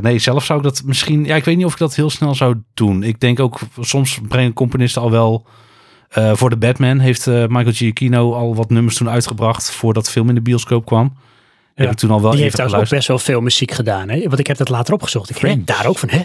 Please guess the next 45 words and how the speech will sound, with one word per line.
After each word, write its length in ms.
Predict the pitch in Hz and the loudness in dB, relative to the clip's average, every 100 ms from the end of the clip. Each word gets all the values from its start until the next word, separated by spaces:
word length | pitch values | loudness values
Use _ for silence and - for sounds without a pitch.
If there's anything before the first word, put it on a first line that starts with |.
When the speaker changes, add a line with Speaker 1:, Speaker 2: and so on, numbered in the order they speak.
| - | -2
Speaker 2:
Daar 160 | 110 | 0
ook 180 | - 185 | 2 0
van? 220 | - 285 - _ | -2 -4 -6 _
Speaker 1:
Luister, 340 | - 123 - | -2 -2 -2
Speaker 3:
Fringe, 160 | 104 165 127 | 0 0 0
natuurlijk. 320 | - 127 135 | -4 -4 -4
Speaker 1:
ik 60 | 131 | -2
was, 300 | 147 143 - | -2 0 -2
Speaker 3:
Heeft 160 | - - | -4 -4
hij 80 | 147 | -6
ook 60 | |
gedaan. 220 | - 113 - - | -4 -8 -8 -8
Speaker 1:
eh, 260 | - 131 | 0 0
Michael 240 | 131 143 131 | 2 0 0
Giacchino, 500 | 143 135 160 143 127 | -2 0 2 2 2
ik 160 | 131 | 0
was 240 | 139 131 - | 0 -2 -2
afgelopen... 560 | 165 - 156 147 147 | -4 -2 -2 0 -2
De 60 | 139 | -2
afgelopen 440 | 160 - 160 160 | -2 0 -2 0
films 180 | - 151 | 0 0
die 80 | 147 | 0
ik 60 | 147 | -2
in 60 | |
de 60 | 139 | -2
bioscoop 380 | 147 135 139 135 | -2 0 -2 0
gezien 240 | 120 131 | 0 2
heb... 140 | 131 | 2
in 60 | 131 | 0
de 60 | 123 | -2
afgelopen, 460 | 131 127 120 120 | -2 -2 0 2
eh, 160 | 113 113 | 0 0
anderhalve 360 | 131 127 123 | 0 0 0
maand 180 | 127 135 | 0 0
zo, 260 | 139 147 123 | 0 0 0
Lightyear, 640 | 131 156 - 151 151 - _ _ | 0 0 0 0 0 -4 _ _
Jurassic 380 | - 123 123 107 | -2 0 0 2
World 560 | 123 131 131 - - _ _ _ _ _ | 2 4 2 -4 -8 _ _ _ _ _
en, 640 | - 120 120 117 113 110 110 | -2 0 4 4 4 4 2
eh, 300 | 117 110 110 | 0 0 0
wat 100 | 107 | 0
was 120 | 117 | -2
die 100 | 117 | -2
derde 240 | 113 113 117 | 0 2 2
nou? 260 | 110 113 | 2 0